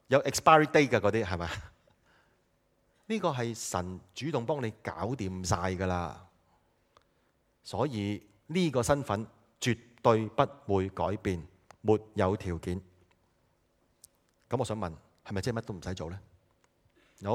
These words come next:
唔係。因為呢度亦都好清楚講到，呢一個絕不會改變的身份，係需要我哋喺呢個世界度顯明出嚟㗎。尤其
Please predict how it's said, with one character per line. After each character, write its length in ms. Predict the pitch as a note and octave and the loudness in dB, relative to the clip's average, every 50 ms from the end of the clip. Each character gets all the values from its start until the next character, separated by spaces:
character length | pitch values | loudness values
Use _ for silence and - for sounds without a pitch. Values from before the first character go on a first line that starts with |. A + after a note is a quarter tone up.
| C3 | -2
唔 760 | A2 - - - _ _ _ _ _ _ _ _ _ _ - F#2 | -2 -4 -10 -16 _ _ _ _ _ _ _ _ _ _ -10 -8
係。 160 | F2+ F2+ D#2 D2 - - _ _ _ _ _ _ _ _ _ _ _ _ _ _ _ _ _ _ _ _ _ _ _ _ _ _ _ _ _ | -6 -6 -8 -10 -16 -20 _ _ _ _ _ _ _ _ _ _ _ _ _ _ _ _ _ _ _ _ _ _ _ _ _ _ _ _ _
因 120 | - C4+ | 6 6
為 100 | B3 F#3 | 8 8
呢 100 | E3 G#3 | 6 8
度 260 | F#3 D3 B2 B2+ - - - | 8 8 6 6 4 0 0
亦 60 | D#3+ | 2
都 140 | C#3 - G#3+ | 6 6 6
好 200 | - - B2+ D#3 | 6 6 4 4
清 200 | - F#3 F#3 F3 | 4 2 2 2
楚 120 | - B2+ | 4 4
講 320 | B2 C3+ - G#2 G#2+ B2+ C3 | 6 6 6 4 4 4 2
到， 220 | A#2 G#2 G2 - - - - - - - - | 0 0 0 -2 -8 -16 -20 -20 -20 -14 -8
呢 140 | - A#3 B3+ | 2 4 6
一 140 | B3+ B3+ A#3+ | 6 8 6
個 160 | - - F#3 E3 | 8 8 6 6
絕 300 | - - - D#3 D3+ C#3 - - - | 6 4 2 2 2 2 0 -4 8
不 340 | - - - - - - C#3+ | 8 8 8 8 4 4 6
會 140 | C3+ C#3 C#3+ | 6 6 6
改 300 | C#3 - - A2+ C3 D#3 | 4 4 6 8 8 8
變 240 | E3 B2+ C3+ B2+ B2+ | 8 4 2 0 2
的 120 | B2 D#3+ - | 2 2 4
身 220 | - D#3+ D#3 D3 | 4 2 2 4
份， 240 | A#2 A2+ G#2 A2+ B2 - - - _ _ _ _ | 4 4 4 4 0 -6 -16 -20 _ _ _ _
係 280 | - - E3 E3+ F3+ E3 | 2 4 4 4 4 2
需 580 | - - - - C4+ C4 C4 A#3+ A3+ F3+ F3+ | -4 -8 2 6 6 6 6 4 2 4 6
要 80 | F3 E3 | 6 6
我 320 | D#3+ E3 C#3 C3+ D3 D#3 | 8 8 10 10 10 10
哋 200 | - C3 B2+ B2 | 8 6 4 4
喺 440 | A2 - - C3 C#3+ E3+ G3+ G#3 G#3+ | 2 4 4 6 6 6 4 2 2
呢 240 | G#3+ A3 G#3+ G#3 G3+ | 2 2 2 0 -2
個 260 | - - C#3+ B2+ B2 | 2 4 6 6 6
世 300 | A#2 - - A#2+ A2+ A2+ | 4 4 2 2 2 2
界 260 | - - G#2 G#2+ A2 | 2 2 2 2 2
度 240 | G#2+ - G2+ F#2+ F#2 | 2 0 0 -2 -2
顯 220 | - G#2+ G2+ F#2 | -4 -4 -4 -4
明 260 | B2 C#3 A2 E2 E2 E2+ | -2 -2 -4 -4 -4 -4
出 120 | - A2+ | -4 -2
嚟 160 | G2+ D2+ C2+ | -2 -2 -4
㗎。 120 | C2+ D#2 - - _ _ _ _ _ _ _ _ _ _ _ _ - - - _ _ _ | -8 -12 -14 -16 _ _ _ _ _ _ _ _ _ _ _ _ -20 -20 -20 _ _ _
尤 460 | - A2 A2 F#2 F#2+ F#2 F2+ F2+ F#2 F2+ | 2 2 2 4 2 0 -2 -2 -4 -4
其 380 | - F#2 G2+ F2+ E2+ E2 E2 | -2 -2 -2 -2 -2 -6 -8